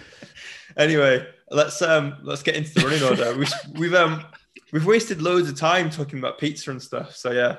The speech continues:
Speaker 1: we're gonna have to get into
Speaker 2: Have
Speaker 1: it.
Speaker 2: we got, have we got any time left to talk about anything else? Yeah.
Speaker 1: Um, so defenders,
Speaker 2: That's just,
Speaker 1: um,
Speaker 2: I'll see you next week. Um, yeah, I talked about in my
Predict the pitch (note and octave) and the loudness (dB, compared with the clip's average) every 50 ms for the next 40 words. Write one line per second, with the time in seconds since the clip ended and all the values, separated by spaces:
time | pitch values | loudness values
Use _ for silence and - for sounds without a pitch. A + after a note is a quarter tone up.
0 | - - - C3 B2 C#3+ D3+ D3 D3 - C#3+ B2 C3 B2 B2 C3+ C#3+ - - A#2+ | -8 -12 -8 -4 -2 0 0 0 -2 -4 -2 0 0 0 0 -2 -6 -2 2 4
1 | C#3+ D#3 D#3+ D3+ D3+ E3 E3 E3+ D#3+ D#3+ E3 D#3+ - F3 D#3+ D#3+ D#3+ F3 G#3 A3 | 4 6 4 4 2 4 4 4 4 4 4 4 4 4 4 4 4 4 4 2
2 | G3 - - A#3 - - D3 B2+ B2 - C3 A#2 A2 A#2 A2 B2+ A#2 A2+ G#2+ G#2 | 2 -2 -6 -4 0 2 2 2 2 2 0 2 2 2 0 -2 -2 -4 -4 -4
3 | G2+ F#2 - _ _ - - - - - - - - - - - - C#3 - A2 | -6 -10 -14 _ _ -20 -20 -20 -18 -18 -16 -16 -18 -20 -18 -14 -10 -6 -2 -2
4 | A#2 C#3 E3 D#3 C#3+ C#3+ C#3+ C#3 C#3 C#3 C#3+ - - - D#3 D3+ D3+ C#3+ - - | 0 2 4 4 6 6 6 4 2 -2 -8 -8 -2 0 2 2 2 0 -2 -10
5 | D3 - E3+ E3 E3+ E3 C#3+ C3+ B2+ B2 - A2+ A#2 B2 A#2+ B2+ C3 C#3 C#3+ D3 | -6 -2 -2 0 0 0 -2 -2 -2 -2 -4 -6 -4 -2 0 2 2 4 4 2
6 | C#3+ C#3 D3+ C#3+ C3+ C3 _ _ _ - - A#2 A2+ A#2 - - - A#2+ B2 C#3 | 0 0 -2 -2 -2 -2 _ _ _ -16 -14 -14 -14 -14 -14 -14 -14 -12 -14 -14
7 | - - - - - C#3+ - D3+ D#3 E3 D#3+ D3 B2+ - - - _ - D#3+ F3+ | -16 -20 -18 -16 -8 -2 2 4 4 4 4 2 -2 -4 -10 -18 _ 2 4 6
8 | F#3 E3+ D#3+ C#3+ G3 F#3 F3 F3 F3 E3 F3+ E3 D#3 C#3 B2+ C3+ C3 B2+ B2 A#2+ | 6 6 4 4 4 4 4 2 2 2 4 4 4 4 4 2 2 2 2 2
9 | G#2 | 0